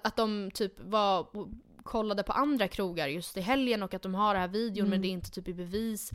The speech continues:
Speaker 1: De måste ju få en varning först, typ, tror
Speaker 2: Mm.
Speaker 1: jag. Jag, jag vet inte. Men, ehm,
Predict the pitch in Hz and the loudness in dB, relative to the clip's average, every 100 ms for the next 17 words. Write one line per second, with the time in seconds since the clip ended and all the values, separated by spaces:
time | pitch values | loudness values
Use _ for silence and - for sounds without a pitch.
0 | - - 233 226 240 226 202 226 208 202 | -6 2 4 4 2 0 4 6 6 6
1 | 233 180 170 - - - - - - - | 2 2 -4 -10 -6 -6 -4 -8 -10 -20
2 | - - - - 214 208 196 190 - - | -20 -14 -10 -4 2 4 4 0 -2 -6
3 | - - - 202 247 214 185 180 - - | -12 -8 4 8 10 8 6 2 -2 -4
4 | 214 262 254 240 240 233 226 208 160 | 4 8 8 8 6 6 6 2 -4